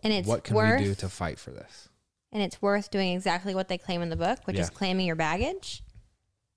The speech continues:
Speaker 1: just fessing up to your mistakes, and fighting for your friendship.
Speaker 2: So if you don't know about Jana and Mike, uh, Jana is a country music artist. She's an actress, and she does wonderful work. I love her music. Um,
Speaker 1: Mike,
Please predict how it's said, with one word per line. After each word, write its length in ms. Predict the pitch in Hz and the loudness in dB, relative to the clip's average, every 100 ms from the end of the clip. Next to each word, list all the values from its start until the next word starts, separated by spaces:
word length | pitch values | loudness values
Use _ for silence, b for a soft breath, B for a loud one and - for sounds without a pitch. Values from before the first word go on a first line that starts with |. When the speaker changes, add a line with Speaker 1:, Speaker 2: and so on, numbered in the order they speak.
| _ - | _ -4
Speaker 1:
just 200 | 190 - - | -4 -2 0
fessing 400 | 190 185 208 185 | 0 2 2 2
up 260 | 185 - | 2 -4
to 140 | - 196 | -2 0
your 80 | |
mistakes, 720 | 180 170 170 202 320 - - - _ _ | 2 0 0 0 -2 -6 -10 -12 _ _
and 140 | 208 | -4
fighting 340 | 196 202 202 202 | 0 2 2 0
for 80 | 196 | 0
your 120 | 180 | 0
friendship. 400 | 240 240 196 - b b | 0 -2 -4 -8 b b
Speaker 2:
So 380 | - 147 131 92 - _ - | 2 6 6 4 -4 _ 0
if 140 | 147 | 4
you 60 | 190 | 6
don't 140 | 175 | 6
know 280 | 160 147 139 | 6 6 4
about 300 | 127 120 113 | 4 4 4
Jana 220 | 107 110 | 4 2
and 100 | 104 | 2
Mike, 320 | 101 101 98 - | 2 2 0 -2
uh, 140 | 104 98 | 0 0
Jana 560 | 92 120 123 120 113 | 2 2 4 4 2
is 240 | 98 101 92 | 2 0 0
a 100 | 92 | -2
country 320 | - 101 - | 0 -2 0
music 280 | 95 98 95 | 0 0 0
artist. 320 | 92 90 90 | 0 0 0
She's 200 | - 85 | -2 -4
an 80 | 80 | -4
actress, 680 | 76 87 85 92 87 - - B B B - | -2 -2 -2 -2 -2 -2 -8 B B B -2
and 280 | 95 95 90 | 2 4 2
she 120 | 98 | 2
does 180 | 92 90 | 0 2
wonderful 520 | 95 92 90 - 85 | 2 2 2 0 0
work. 520 | 87 87 85 - - b b b _ | 2 0 -2 -12 -18 b b b _
I 60 | 87 | -4
love 120 | 95 | -2
her 80 | 87 | -2
music. 600 | 87 85 82 82 - - - _ | -4 -6 -6 -10 -12 -20 -20 _
Um, 100 | 208 | 0
Speaker 1:
Mike, 340 | 214 214 220 | 2 2 0